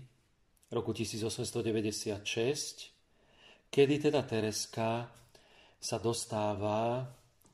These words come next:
k napísaniu rukopisu, rukopisu B. Tento rukopis B sa skladá akoby z dvoch častí.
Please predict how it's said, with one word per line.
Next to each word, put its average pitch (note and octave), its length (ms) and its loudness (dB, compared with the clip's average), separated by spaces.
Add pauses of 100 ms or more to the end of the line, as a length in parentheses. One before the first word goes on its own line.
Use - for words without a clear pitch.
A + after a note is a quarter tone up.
(160)
k A#2 160 -8
napísaniu G#2+ 1040 0 (640)
rukopisu, A2 760 0 (760)
rukopisu A2 640 -2
B. G2+ 60 0 (1900)
Tento F3+ 320 2
rukopis C#3+ 480 2
B A2 60 2 (2000)
sa - 160 -2
skladá A#2+ 920 0 (1400)
akoby A#2+ 280 0
z F#2+ 120 -4
dvoch C3 260 4
častí. G2 720 -4